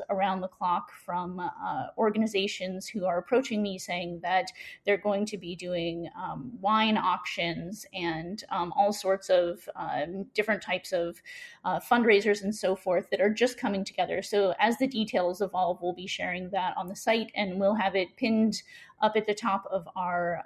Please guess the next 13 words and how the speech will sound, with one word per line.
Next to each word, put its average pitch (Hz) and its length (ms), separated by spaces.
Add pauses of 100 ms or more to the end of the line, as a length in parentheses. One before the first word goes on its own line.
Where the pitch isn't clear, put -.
um, 180 480 (160)
nav, 202 560
and 185 140
you'll 180 140
see 185 220
it's 180 140
give 220 300
back 202 420
dot 180 260
vine 185 220
pair 165 200
dot 160 240
com. - 260